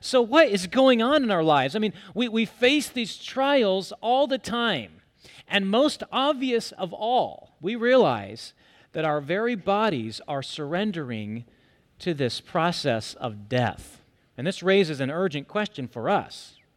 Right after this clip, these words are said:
because we're encountering a passage of Scripture that is meant to be an assurance, a comfort, a security. And we go about our lives,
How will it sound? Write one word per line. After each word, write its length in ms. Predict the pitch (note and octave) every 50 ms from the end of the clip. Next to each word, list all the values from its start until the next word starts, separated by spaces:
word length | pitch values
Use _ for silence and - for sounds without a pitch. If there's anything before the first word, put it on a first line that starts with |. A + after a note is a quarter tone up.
| _ _ _ _ _ - - - - _ -
because 560 | D3 D3+ - - F3 D3 C#3+ C3 - - - _ _ _ _ _ _ _ -
we're 280 | G#2 B2+ E3+ A3 B3
encountering 680 | G#3+ F3 C#3+ - F3+ G3+ A3+ C4 C4+ G#3+ E3 C#3+ C3+ C3+
a 40 | C3
passage 480 | - D#3+ G3 G3 G3+ F#3+ - E3+ B2+
of 80 | C#3 B2+
Scripture 720 | - - - G#3 A3+ A3+ - - C#3 A#2+ G#2+ A2+ A2 - _ _ _ -
that 160 | - F3 F3
is 160 | E3+ E3 C#3+ E3+
meant 240 | F#3 G#3 A3 -
to 80 | - F#3+
be 240 | D3+ F3+ F3+ F#3 -
an 180 | - E3 D3+
assurance, 1040 | C#3+ C3 B2 - - - - A#3 B3 C4+ D4 C#4 F#3 A#2 - - - - - - - _ _ _ _ _ _ _ _ - - _ - -
a 120 | - E3+ -
comfort, 720 | - - - - C#4+ D#4+ C4+ - - D3 A#2+ A2+ - - _ _ _ _ _ -
a 120 | F#3 F#3
security. 920 | - - G3 F3 - - - B3+ D4+ E4+ F4 D#4+ B3 D3+ A2 G2+ G2+ - _ _ _ _ _
And 160 | - F#3+ F#3+ F3+
we 200 | A3 D4+ E4 B3+
go 100 | D4+ B3+
about 240 | G#3+ G#3 G3 F#3+
our 100 | F3 D#3
lives, 800 | D3 D#3 F3 A#3 C#4+ D#4 C#4 G#3+ E3 C#3+ C#3+ C#3+ C#3 - - -